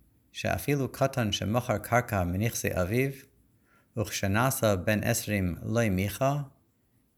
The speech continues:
אינו יכול לחזור. שכיוון שלקח המאוס ונשתמש הלקח בקרקע זו לפניו כשהוא בן עשרים ולא מיכה, נסכמה בידי הלקח, שהרי רצה בממכרו.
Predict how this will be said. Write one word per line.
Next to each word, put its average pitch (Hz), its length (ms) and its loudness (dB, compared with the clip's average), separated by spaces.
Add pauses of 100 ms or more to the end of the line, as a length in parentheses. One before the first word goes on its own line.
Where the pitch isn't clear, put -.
אינו 143 240 6
יכול 123 360 2
לחזור. 92 520 0 (920)
שכיוון 120 560 0
שלקח 110 520 -2
המאוס 98 760 -2
ונשתמש 101 760 -2
הלקח 98 460 2 (140)
בקרקע 101 440 0
זו 101 180 0
לפניו 104 580 0 (460)
כשהוא 98 460 -2
בן 101 200 2
עשרים 92 540 -2 (280)
ולא 110 340 4
מיכה, 92 520 -2 (800)
נסכמה 123 600 2
בידי 107 360 2
הלקח, 98 760 0 (480)
שהרי 98 460 2
רצה 117 480 2
בממכרו. 101 800 -2